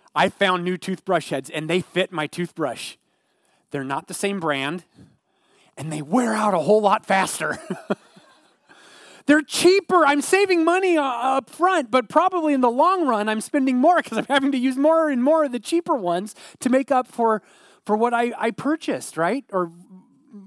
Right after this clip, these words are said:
the, the kind of thing that I'm, I'm actually looking for. When we settle for something as the source of our life other than Jesus, we're not just going with a cheaper version.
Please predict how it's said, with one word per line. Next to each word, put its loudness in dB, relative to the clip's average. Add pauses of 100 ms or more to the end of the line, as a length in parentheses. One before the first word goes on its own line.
the, -2
the -8
kind -6
of -14
thing -4
that 0
I'm, -2
I'm -6
actually -6
looking -4
for. -8 (460)
When -4
we 2
settle 0
for -4
something -4
as -4
the -10
source -4
of -6
our 0
life -2 (100)
other -2 (300)
than -8
Jesus, -8 (760)
we're 4
not 0 (600)
just -2
going 0
with -4
a -4
cheaper -4
version. -4